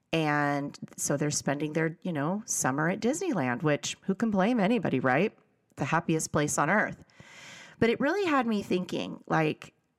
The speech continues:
wouldn't it be nice if all of us could just take our vacations whenever we wanted to and not have to worry about, like, well, we've got to wait for those two weeks in October because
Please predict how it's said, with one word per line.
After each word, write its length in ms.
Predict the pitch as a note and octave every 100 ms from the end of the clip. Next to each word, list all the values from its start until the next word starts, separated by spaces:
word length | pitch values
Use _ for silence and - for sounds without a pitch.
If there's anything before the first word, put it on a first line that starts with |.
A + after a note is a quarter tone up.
| _ _ _ -
wouldn't 240 | - A3+ E4
it 140 | -
be 140 | C4+ G3
nice 500 | D3+ C#3+ D3+ F#3+ F3
if 140 | E3+ -
all 200 | C3+ C#3+
of 100 | F3
us 220 | F3+ -
could 160 | F3
just 280 | E3 C#3+ -
take 260 | - D#3 D#3+
our 100 | D3+
vacations 640 | C#3+ - A2+ C#3 D#3+ E3
whenever 540 | D#3 C#3+ - C#3+ D#3 D3+
we 140 | D3
wanted 480 | C#3+ C#3+ B2+ D3+ D#3+
to 400 | G#3 A3 D#4+ E4+ - _ _ _ _ _ -
and 240 | F3+ D#3+
not 240 | D3+ D3+ D#3+
have 200 | F3 -
to 100 | E3
worry 380 | D3+ C#3+ C#3+
about, 400 | D#3+ E3 E3+ -
like, 200 | D3 C#3+
well, 300 | G3+ G3+ G3+
we've 160 | F#3+ F#3+
got 120 | G#3+
to 60 | A#3
wait 140 | A#3
for 140 | - G3+
those 240 | E3+ -
two 320 | - - A#3
weeks 400 | G#3 G3+ - -
in 200 | E3 - -
October 1080 | E3 D#3+ - - G3+ G3 E3+ C#3+ C#3+ D3+ E3+ - - - E3+
because 580 | E3+ E3 D3+ D3 -